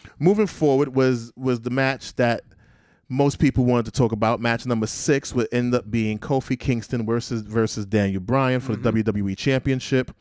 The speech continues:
Speaker 2: Right.
Speaker 1: Um, they showed a belt at the beginning of the match when Big E is presenting, by mistake,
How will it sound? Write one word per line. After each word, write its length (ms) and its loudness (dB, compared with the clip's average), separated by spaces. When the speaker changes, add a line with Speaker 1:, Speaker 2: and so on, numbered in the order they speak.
Speaker 2:
Right. 240 -8
Speaker 1:
Um, 760 2
they 120 2
showed 380 2
a 40 2
belt 360 0
at 160 -2
the 80 -8
beginning 460 -2
of 60 0
the 60 -2
match 440 -2
when 420 -6
Big 220 -2
E 220 -8
is 200 -10
presenting, 1160 -4
by 160 4
mistake, 640 0